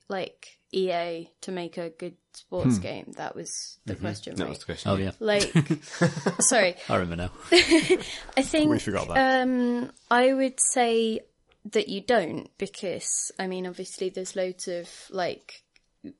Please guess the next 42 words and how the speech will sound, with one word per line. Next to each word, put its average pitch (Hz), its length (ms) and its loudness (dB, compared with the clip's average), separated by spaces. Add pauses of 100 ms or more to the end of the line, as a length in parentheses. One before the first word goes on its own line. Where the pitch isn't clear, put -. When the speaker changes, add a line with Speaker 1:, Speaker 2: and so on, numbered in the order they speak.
(240)
Speaker 1:
sports - 480 -8
games 175 460 -6
that 180 120 -2
are 170 60 -2
made 170 280 -6
by 170 140 -6
people 165 380 -8
who 165 400 -8
aren't 165 280 -6 (160)
E 170 160 -4
A, 165 500 -6
which 180 300 -6
are 160 220 -4
fun 175 420 0
or 160 140 -6
good 175 420 -2
or, 101 220 -2 (380)
you 196 100 0
know, 180 80 0
that - 220 -8
do 175 180 0
interesting 165 560 -6
things. 180 400 -4
And 165 120 -10
there's 165 180 -8
loads 165 240 -4
of 165 40 -12
indie 170 280 -8
projects 165 580 -10
on, 165 340 -8
um, 160 460 -10 (380)
that 175 80 -4
you 170 180 -6
can 165 300 -8
play 160 340 -6
at, 151 220 -6
things 165 380 -8
like 160 300 -10
the 160 200 -6
Wild 165 360 -4
Rumpus 156 600 -4
or, 165 160 -2